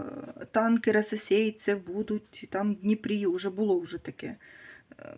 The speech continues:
оце знову те ж саме, це ж О-,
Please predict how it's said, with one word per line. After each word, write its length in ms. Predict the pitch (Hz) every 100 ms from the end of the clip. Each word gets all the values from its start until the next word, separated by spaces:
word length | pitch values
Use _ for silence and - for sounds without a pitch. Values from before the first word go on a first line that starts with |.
| -
оце 460 | - - - 208 233
знову 300 | 214 208 175 - _ _ _ _
те 100 | -
ж 140 | 202 -
саме, 440 | 175 160 - - - -
це 140 | -
ж 460 | - - - - -
О-, 160 | 185